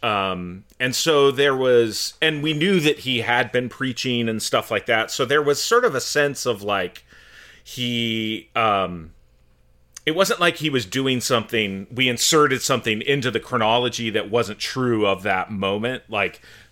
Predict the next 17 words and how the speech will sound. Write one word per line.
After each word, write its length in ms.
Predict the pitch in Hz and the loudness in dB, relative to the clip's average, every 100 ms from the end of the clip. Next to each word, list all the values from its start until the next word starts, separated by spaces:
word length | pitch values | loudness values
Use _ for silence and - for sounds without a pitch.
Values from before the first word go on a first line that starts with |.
| _ - _ - | _ -20 _ -4
the 100 | 131 | -2
truth 480 | - - 151 147 120 | -2 0 2 2 0
of 120 | 101 | 2
it 200 | 95 - | 0 -2
was, 420 | 95 87 - - - - | -8 -8 -10 -14 -20 -10
but 140 | 120 | -8
the 80 | - | -8
facts, 560 | - 123 101 - - - | -2 0 0 -2 -12 -6
the 100 | 120 | -4
truth 360 | - 247 226 | 0 0 0
was 160 | 190 175 | -4 0
right, 240 | 180 175 | 2 2
the 80 | - | -4
facts 480 | - 131 110 - - | -2 0 0 -6 -8
were 120 | 101 | -6
<laughs> 220 | 95 101 | -4 0
wrong, 320 | 160 147 147 | 2 0 -2